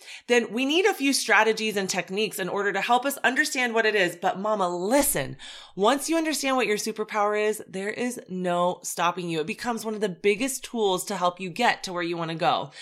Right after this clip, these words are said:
And when we're talking about our health and weight loss journey, mama, knowing what your strength is will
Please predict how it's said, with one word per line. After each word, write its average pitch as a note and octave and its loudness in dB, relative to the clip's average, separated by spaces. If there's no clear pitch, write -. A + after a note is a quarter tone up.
And G3 0
when A3 4
we're D#4 2
talking E4+ 2
about A#3 4
our F3+ 2
health G#3 2
and F3 -4
weight F3+ -2
loss F3+ 2
journey, A#3+ -2
mama, G3 2
knowing A3 4
what C#4 4
your G3 0
strength F3+ 0
is D4+ 4
will - 2